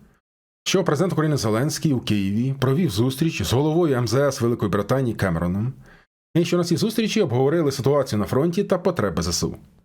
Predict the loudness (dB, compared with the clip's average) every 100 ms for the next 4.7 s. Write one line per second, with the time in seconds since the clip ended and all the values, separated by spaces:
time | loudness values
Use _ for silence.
0 | _ _ _ _ _ _ -2 0 0 0
1 | 0 0 0 0 0 -2 -2 0 0 0
2 | 2 0 0 0 0 2 0 2 2 2
3 | 2 2 0 0 0 0 2 0 0 -2
4 | 0 -2 -2 -4 -8 -10